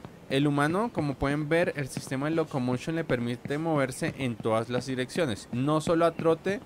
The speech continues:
sino, eh, caminar para bajar la, el, el sonido de los pasos y que no nos escuchen. También puedo hacer un sprint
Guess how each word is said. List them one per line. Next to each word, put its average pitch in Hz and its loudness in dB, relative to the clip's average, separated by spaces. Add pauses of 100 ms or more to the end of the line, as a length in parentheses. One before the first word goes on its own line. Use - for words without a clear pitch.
(380)
sino, 123 0 (600)
eh, 139 4
caminar 127 2
para 147 4
bajar 113 4
la, 127 4
el, 113 -2
el 110 -4
sonido 110 -2
de 127 0
los 127 0
pasos 107 0
y 120 -4
que 117 -6
no 107 -2
nos 107 -6
escuchen. 147 -4 (840)
También 127 2
puedo 131 4
hacer 131 0
un 127 -2
sprint 175 -2